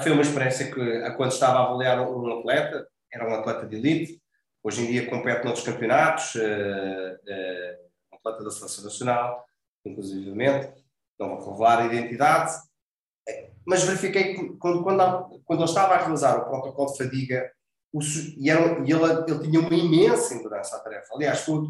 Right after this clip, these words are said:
foi, foi, foi o atleta que durou mais tempo a realizar uma tarefa de, de contração de vinte por cento, eh, da força até ao, à exaustão.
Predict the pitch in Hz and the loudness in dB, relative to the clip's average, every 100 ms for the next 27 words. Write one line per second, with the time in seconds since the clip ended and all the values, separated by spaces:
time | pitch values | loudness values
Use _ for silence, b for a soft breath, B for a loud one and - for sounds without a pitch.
0 | - 156 151 151 - 147 147 147 156 - | -2 0 0 0 -4 -2 0 0 -4 -4
1 | 147 143 143 160 160 - - 156 156 151 | 2 2 2 2 0 -2 0 4 6 6
2 | 156 - - - 151 143 135 135 127 127 | 2 0 -4 -2 -2 -2 -4 -6 0 4
3 | 127 - - _ _ - 143 143 147 151 | 4 0 -12 _ _ 0 2 4 4 2
4 | 151 - 139 - - - - 156 143 143 | 0 0 -2 -4 -12 -18 -2 0 2 2
5 | 143 127 156 170 175 - 156 143 - - | 2 0 0 -2 -4 -2 0 0 -2 -12
6 | - 107 104 101 123 120 143 151 143 147 | -10 -6 -6 -6 -6 -4 2 2 2 -2
7 | 147 - - 143 139 135 127 123 - 113 | -4 -2 4 4 6 2 2 0 -2 -4
8 | - | -4